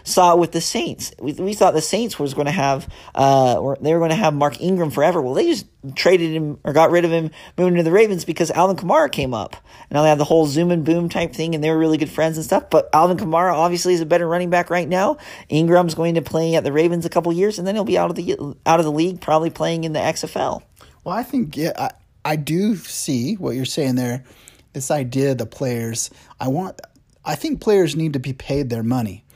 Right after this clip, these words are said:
Speaker 2: Now, owners are making a lot of money. They have the money. I think, like you said,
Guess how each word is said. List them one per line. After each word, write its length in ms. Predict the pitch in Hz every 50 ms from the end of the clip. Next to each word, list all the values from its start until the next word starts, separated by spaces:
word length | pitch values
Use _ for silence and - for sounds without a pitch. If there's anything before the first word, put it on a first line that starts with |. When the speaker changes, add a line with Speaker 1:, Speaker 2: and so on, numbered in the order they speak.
| _ _ _ _ -
Speaker 2:
Now, 120 | 127 120
owners 360 | - 175 226 294 277 180 143 139
are 60 | 131
making 380 | 131 139 139 135 135 135 117
a 80 | 117 110
lot 400 | 117 113 120 120 117 127 123 123
of 140 | 123 110 110
money. 400 | 117 110 104 104 104 - - - _ _ _ _ _ _
They 120 | - 135 135
have 220 | 151 180 175 165
the 80 | 160 127
money. 360 | 120 113 110 104 104 123 - - - - - _ _ - -
I 100 | 104 117
think, 240 | 120 - 165 160 131
like 200 | 151 143 135 -
you 80 | 127 117
said, 480 | - - 165 147 139 123 117 110 -